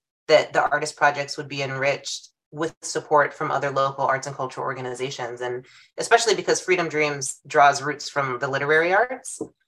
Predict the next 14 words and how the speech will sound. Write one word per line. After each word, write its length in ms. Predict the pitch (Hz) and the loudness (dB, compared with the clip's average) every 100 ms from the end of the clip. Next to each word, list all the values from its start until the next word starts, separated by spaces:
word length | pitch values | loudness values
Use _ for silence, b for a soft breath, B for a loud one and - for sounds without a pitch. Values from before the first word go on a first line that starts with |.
| _ | _
we're 100 | 170 | 6
also 340 | 180 214 - 185 | 8 8 0 -2
thinking 280 | 160 156 156 | -2 -2 4
about, 440 | 143 143 139 - | 8 10 8 2
you 80 | 160 | -2
know, 80 | 143 | -2
partnering 460 | 151 147 147 147 | 2 4 4 2
with 100 | 143 | 0
literary 400 | 147 147 139 135 | 0 2 4 4
arts 280 | 127 127 - | 0 -2 -6
organizations 880 | 131 127 123 120 123 127 - - - | -6 -4 -4 -4 -6 -8 -10 -12 -14
in 120 | 139 123 | -12 -10
New 100 | 123 | -6
Haven, 440 | 120 - 123 131 | -6 -6 -12 -8